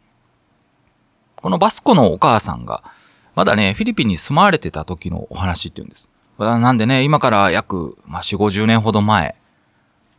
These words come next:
このバスコのお母さんが、えー、小学校低学年ぐらいの時、近所にお菓子おばさんという方がいらっしゃったんですって。もう名前の通りね、えー、広場にたくさんお菓子を持ってきて、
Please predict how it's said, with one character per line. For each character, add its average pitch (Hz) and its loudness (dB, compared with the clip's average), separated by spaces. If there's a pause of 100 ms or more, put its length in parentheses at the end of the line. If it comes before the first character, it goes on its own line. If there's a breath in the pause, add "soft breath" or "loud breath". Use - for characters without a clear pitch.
(100)
こ - -6
の 160 0
バ 190 2
ス - -4
コ 160 -4
の 147 0
お 139 -6
母 180 0
さ 143 -4
ん 135 -6
が、 160 -4 (520 loud breath)
え 87 -14
ー、 - -14
小 - -4
学 185 -2
校 107 -6
低 117 -4
学 - -8
年 185 0
ぐ 190 2
ら 120 2
い - -2
の 82 -8
時、 - -20 (160)
近 247 4
所 127 2
に 117 0 (240 soft breath)
お - -2
菓 254 4
子 - 4
お 269 4
ば 254 2
さ - -4
ん - -6
と 85 -2
い - -2
う - -8
方 90 -2
が 85 -2
い 82 -2
ら 85 -4
っ - -6
し - -4
ゃ 98 -2
っ - -10
た - -14
ん - -14
で - -20
す - -14
っ - -18
て。 - -20 (180)
も 151 -2
う - 2
名 160 4
前 175 4
の 175 0
通 151 4
り 113 2
ね、 131 2 (260 loud breath)
え 113 2
ー、 113 2
広 143 2
場 113 4
に 95 0
た - -8
く - -6
さ 147 2
ん 143 2
お 147 -4
菓 175 0
子 147 2
を - 4
持 98 2
っ - -8
て 95 -8
き - -20
て、 98 -4